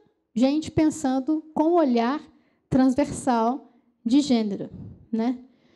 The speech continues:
Eu não sei dizer se a gente tem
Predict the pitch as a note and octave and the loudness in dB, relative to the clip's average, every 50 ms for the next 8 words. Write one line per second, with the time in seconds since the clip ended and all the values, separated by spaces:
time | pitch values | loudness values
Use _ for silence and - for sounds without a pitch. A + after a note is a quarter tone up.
0 | _ _ _ _ _ _ - C4 D4 E4+ F4 F4+ F4+ E4+ D#4 C4 C4 A#3+ B3 D4+ | _ _ _ _ _ _ 2 4 4 4 4 4 2 2 2 2 2 2 2 2
1 | E4 F4+ E4+ C#4 A#3 A3+ - C#4 C4 B3+ C4 C#4+ C#4+ C#4+ - - C4+ B3 - C4 | 2 4 4 2 2 2 2 0 0 2 2 0 -2 -2 -2 -6 -12 -2 -2 0
2 | C4 C4+ C4+ C4+ C4+ C4+ C4 B3+ A3+ B3+ C4 | 0 0 -2 -2 -2 -2 -2 -2 -4 -6 -10